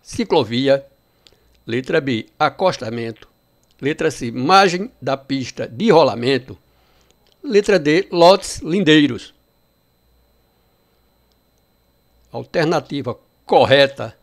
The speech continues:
é a letra B,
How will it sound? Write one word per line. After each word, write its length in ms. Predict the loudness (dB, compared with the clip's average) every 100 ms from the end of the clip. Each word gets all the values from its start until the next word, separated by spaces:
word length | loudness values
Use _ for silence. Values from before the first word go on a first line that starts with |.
| _ _ _ _ -2
é 140 | 2
a 80 | 4
letra 580 | 4 0 -2 -8 -8 -10 _
B, 720 | -20 -14 2 6 8 6 -6